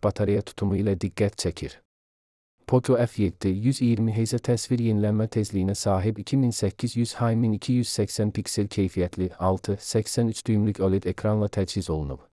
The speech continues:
Ekranın maksimal parlaqlıq səviyyəsi üç min iki yüz nit təşkil edir və barmaq izi skanı texnologiyası birbaşa ekrana inteqrasiya edilib. Ekran Gorilla Glass yeddi qoruyucu şüşəsi ilə əhatə olunub, bu da cihazın davamlılığını artırır.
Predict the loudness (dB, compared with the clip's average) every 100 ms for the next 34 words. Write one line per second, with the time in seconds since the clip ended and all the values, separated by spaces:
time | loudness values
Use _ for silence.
0 | _ _ _ _ _ _ _ _ 0 2
1 | 2 4 4 2 0 0 0 2 0 2
2 | 0 0 -4 0 0 2 0 0 -4 -2
3 | 2 2 2 0 0 2 -2 0 -4 -2
4 | -4 -4 -2 -4 0 2 2 2 0 -2
5 | -4 -4 -2 0 -2 -2 -2 0 0 2
6 | 0 0 -2 -2 0 -2 0 -2 0 0
7 | 0 0 -2 -2 -2 -2 -2 -4 -4 -8
8 | -10 -12 _ _ _ _ _ _ _ _
9 | _ 0 2 0 2 4 4 4 0 0
10 | 0 0 0 -2 0 0 2 2 4 2
11 | 0 -6 -2 -2 -2 -2 0 0 -2 -2
12 | 0 0 0 -2 -6 -4 0 0 0 -2
13 | 0 0 2 2 2 0 0 0 0 -2
14 | -4 -6 -6 -8